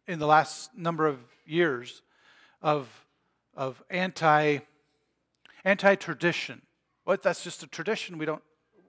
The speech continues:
we marginalize it. We anti this and anti that. All those voices that are out there. Why do we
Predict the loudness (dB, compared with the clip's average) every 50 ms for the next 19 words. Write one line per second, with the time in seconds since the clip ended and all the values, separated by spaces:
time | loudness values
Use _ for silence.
0 | _ _ _ _ _ _ _ _ _ _ -6 -6 0 2 4 4 4 2 -2 0
1 | 2 2 2 0 -2 -4 -10 -14 -16 _ _ _ _ _ _ _ _ _ _ _
2 | _ _ _ _ _ _ _ _ _ _ _ _ _ _ _ _ _ -8 -6 -4
3 | -4 -4 0 2 2 2 2 2 0 0 0 -2 -4 -4 -2 -2 -2 0 0 0
4 | 2 4 4 4 4 4 2 0 -8 _ _ -4 -4 -2 -2 -2 -4 -4 -4 -2
5 | 0 0 0 0 -2 -6 -6 -4 -2 0 2 4 4 4 4 0 -4 -10 -8 -8
6 | -8 -10 -14 _ _ _ _ _ _ _ _ _ _ _ _ _ _ _ _ _
7 | _ _ _ _ 4 4 4 6 4 2 0 -2